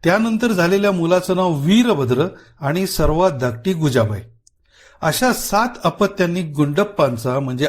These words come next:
आजोबांचा वाडा गजबजून गेला. सगळी मुलं निरोगी निपजली. एवढ्या मुलांचं करून घर सांभाळण्यात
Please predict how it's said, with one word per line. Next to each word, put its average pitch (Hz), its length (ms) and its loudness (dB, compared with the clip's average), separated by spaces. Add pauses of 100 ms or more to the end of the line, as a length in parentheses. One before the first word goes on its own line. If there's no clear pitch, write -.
आजोबांचा 170 540 2
वाडा 127 300 2
गजबजून 156 600 0
गेला. 110 260 -2 (960)
सगळी 170 580 0
मुलं 185 380 2
निरोगी 175 360 2
निपजली. 113 540 -2 (680)
एवढ्या 190 360 4
मुलांचं 196 520 2
करून 170 460 -2
घर 160 260 2
सांभाळण्यात 143 720 0